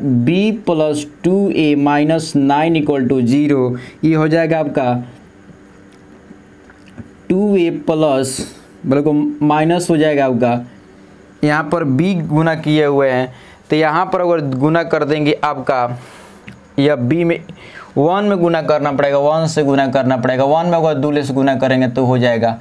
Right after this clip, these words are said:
ये हो जाएगा आपका टू बी माइनस फ़ोर ए अठारह equal to zero,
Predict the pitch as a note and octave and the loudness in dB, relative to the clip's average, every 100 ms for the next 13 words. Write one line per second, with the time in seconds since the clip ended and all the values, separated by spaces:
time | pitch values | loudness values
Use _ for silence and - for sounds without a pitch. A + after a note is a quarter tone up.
0 | - - - D3+ D#3+ E3 E3 E3 D#3+ D#3+ | -14 -20 -10 -2 0 0 0 0 0 -2
1 | C#3+ C#3 - F3 F#3+ D3 D3 B2+ B2+ - | -4 -8 -2 0 0 0 0 0 -2 -8
2 | - - - - B2 C3 D3 D#3+ F3 D#3+ | -20 -20 -20 -6 -2 0 0 0 -2 -4
3 | - - - F3 F#3+ F#3+ D#3+ C#3 B2+ B2 | -10 -10 -2 0 0 -2 -2 0 0 -4
4 | - - - - - - C3 B2+ - - | -12 -20 -20 -20 -12 -6 -6 -6 -8 -4
5 | C#3+ D#3+ E3+ D#3 D3+ C#3 C3+ B2 C3 A#2+ | 0 0 -2 -2 -2 0 0 2 2 0